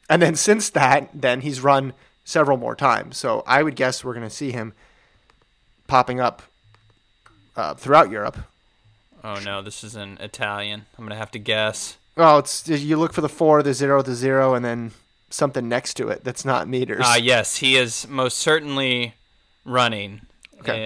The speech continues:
Speaker 2: in, in Rome.
Speaker 1: Okay.
Speaker 2: Against a loaded field of forty-nine second guys.
Speaker 1: Yeah.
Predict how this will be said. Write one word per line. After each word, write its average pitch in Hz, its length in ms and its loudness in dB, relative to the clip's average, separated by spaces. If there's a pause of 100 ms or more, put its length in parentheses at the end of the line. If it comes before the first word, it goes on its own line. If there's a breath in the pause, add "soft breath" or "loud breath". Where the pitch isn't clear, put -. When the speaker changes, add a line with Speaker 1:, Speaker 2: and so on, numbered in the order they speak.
Speaker 2:
in, 107 260 -12
in 110 280 -12
Rome. 95 300 -12 (260)
Speaker 1:
Okay. 110 240 -10 (420 soft breath)
Speaker 2:
Against 120 380 -6
a 110 420 2
loaded 123 600 4
field 113 440 2
of 107 140 0
forty-nine 107 500 -4
second 101 360 -6
guys. 98 260 -2
Speaker 1:
Yeah. 156 220 0